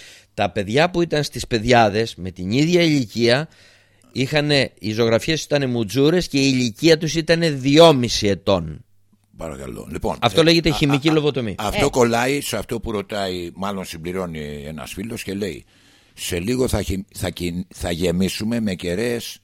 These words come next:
Speaker 2: five G». Αυτές τις τηλεφωνικές εννοεί.
Speaker 3: Μάλιστα.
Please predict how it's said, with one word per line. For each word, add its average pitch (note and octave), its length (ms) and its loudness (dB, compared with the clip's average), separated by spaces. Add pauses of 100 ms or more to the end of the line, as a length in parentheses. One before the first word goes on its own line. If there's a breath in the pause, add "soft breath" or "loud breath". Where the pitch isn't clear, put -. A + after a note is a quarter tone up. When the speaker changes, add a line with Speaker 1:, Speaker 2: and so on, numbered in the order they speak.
(960)
Speaker 2:
five A2+ 280 -2 (360)
G». G2+ 200 -2 (1700)
Αυτές - 360 -10
τις G#2 600 -12
τηλεφωνικές G2+ 640 -4
εννοεί. B1 340 -6
Speaker 3:
Μάλιστα. - 340 -18